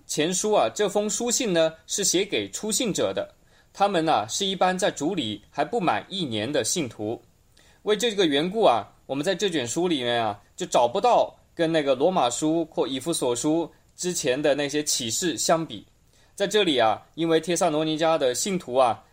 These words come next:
他们啊，得救的时间不长。在第一章呢，有着为着教会生活之圣别生活的结构与起源。第二章呢，说到这种生活的抚育。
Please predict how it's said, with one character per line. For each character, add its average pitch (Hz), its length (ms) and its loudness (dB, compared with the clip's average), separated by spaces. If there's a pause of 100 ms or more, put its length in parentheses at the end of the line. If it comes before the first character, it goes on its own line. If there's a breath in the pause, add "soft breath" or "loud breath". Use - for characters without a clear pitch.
他 131 120 -4
们 127 200 0
啊， 113 100 2
得 147 160 0
救 190 140 0
的 147 80 0
时 135 160 -4
间 160 180 0
不 175 120 -4
长。 131 420 0 (800 soft breath)
在 233 140 2
第 240 240 -2
一 247 80 0
章 226 260 4
呢， 165 260 2 (140)
有 127 200 2
着 147 480 4
为 226 140 0
着 156 140 2
教 226 180 6
会 175 200 2
生 208 240 0
活 151 360 2 (160)
之 202 180 -4
圣 247 300 0
别 135 140 0
生 185 240 -2
活 143 160 -2
的 131 140 0
结 131 260 0
构 220 340 2 (140 soft breath)
与 147 180 -8
起 117 300 -6
源。 104 340 -2 (580 soft breath)
第 220 120 0
二 202 180 4
章 170 320 2
呢， 156 300 0
说 - 240 -2
到 185 240 4
这 196 160 -2
种 120 160 -4
生 202 260 -4
活 160 160 -2
的 180 140 -2
抚 110 280 -6
育。 175 240 -4